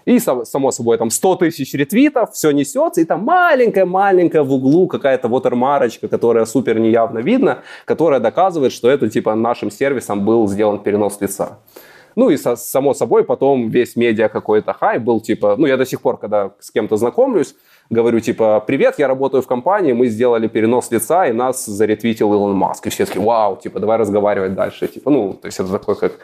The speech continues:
door opener, типа, в любой странной ситуации. Вот.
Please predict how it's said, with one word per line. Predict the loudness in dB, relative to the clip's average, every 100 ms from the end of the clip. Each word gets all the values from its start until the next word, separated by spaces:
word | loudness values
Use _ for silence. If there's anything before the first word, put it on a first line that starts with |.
| -8
door | -2 0 0
opener, | 0 0 0 0 2 0
типа, | -2 -2 -2
в | 0
любой | 2 2 2 2 0
странной | -2 -4 -4 -4
ситуации. | -8 -2 0 0 -6 -20 _ -8
Вот. | -2 0 0